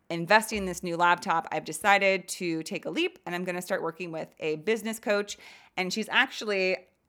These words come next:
the most fantastic spiritually oriented business coach who I just interviewed for the show. You're gonna hear her episode in a few weeks.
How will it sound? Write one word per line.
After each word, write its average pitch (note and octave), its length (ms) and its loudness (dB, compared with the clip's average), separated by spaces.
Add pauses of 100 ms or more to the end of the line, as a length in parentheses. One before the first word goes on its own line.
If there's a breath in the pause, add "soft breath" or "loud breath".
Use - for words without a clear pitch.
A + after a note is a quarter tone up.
(140)
the F3 120 -4
most F3+ 240 -2
fantastic G#3 920 -2 (280)
spiritually G#3+ 840 -2
oriented F#3 640 -2
business E3+ 280 0
coach E3+ 300 0
who F#3 160 -2
I E3 140 4
just F#3 480 4
interviewed G#3 420 2
for G3+ 100 0
the F#3 100 0
show. F3 240 2
You're E3+ 140 2
gonna F3+ 160 0
hear G3+ 220 2
her A3+ 80 0
episode F#3 460 2
in F3+ 80 -4
a F3+ 60 -4
few F3+ 200 -6
weeks. D#3+ 380 -6